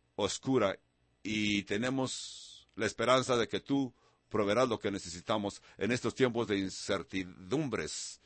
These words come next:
sin haber excepciones. Padre, danos la voluntad de confiar y tener la fe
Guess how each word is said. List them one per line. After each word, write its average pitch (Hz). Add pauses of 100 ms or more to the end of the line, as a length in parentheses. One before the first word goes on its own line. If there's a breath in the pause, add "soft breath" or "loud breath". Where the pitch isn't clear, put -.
(440 loud breath)
sin 113
haber 120
excepciones. 95 (3000 soft breath)
Padre, 95 (1120)
danos 131 (2000 soft breath)
la 104
voluntad 110
de 104 (420)
confiar 104 (600 soft breath)
y 107
tener 120
la 107
fe 143